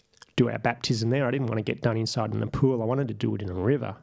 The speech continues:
And we went down there and, no, we had lunch on the headland first on the northern side. And it's, like, September, October,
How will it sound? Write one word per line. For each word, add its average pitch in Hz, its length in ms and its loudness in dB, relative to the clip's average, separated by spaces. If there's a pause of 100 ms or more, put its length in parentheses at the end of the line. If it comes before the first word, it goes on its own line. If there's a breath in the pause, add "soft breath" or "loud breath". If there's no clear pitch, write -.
(100)
And 127 100 0
we 127 80 0
went 143 220 0
down 123 260 0
there 127 320 0 (960 loud breath)
and, 123 760 -2 (1700 loud breath)
no, 123 160 4
we 110 100 0
had 151 160 2
lunch 139 260 2
on 131 80 0
the 117 60 0
headland 147 500 0
first 123 460 -2
on 117 100 0
the 110 80 -2
northern 135 360 2
side. - 440 -6 (1400 loud breath)
And 117 100 -6
it's, - 140 -2
like, - 140 -4
September, 127 520 0
October, 135 520 0